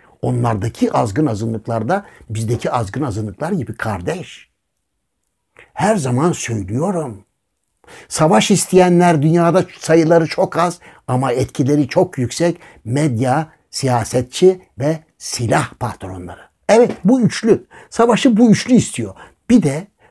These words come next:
bazı ülkelerin askerleri istiyor. Yukarıdaki askerler, kendilerine bir şey olmayacak. Garibanları savaş meydanlarına gönderecekler.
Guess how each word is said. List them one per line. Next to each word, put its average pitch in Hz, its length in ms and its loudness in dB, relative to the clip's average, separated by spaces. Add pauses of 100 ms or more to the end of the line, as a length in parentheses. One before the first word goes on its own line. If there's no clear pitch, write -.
bazı 170 400 0
ülkelerin 135 580 -4 (300)
askerleri 107 720 -6
istiyor. 101 420 -14 (480)
Yukarıdaki 120 600 -2
askerler, 107 540 -8 (260)
kendilerine 123 600 -2
bir 107 60 -8
şey 139 140 -6
olmayacak. 170 400 -2 (300)
Garibanları 123 540 -2
savaş 131 340 -6
meydanlarına 107 520 -6
gönderecekler. 127 720 -4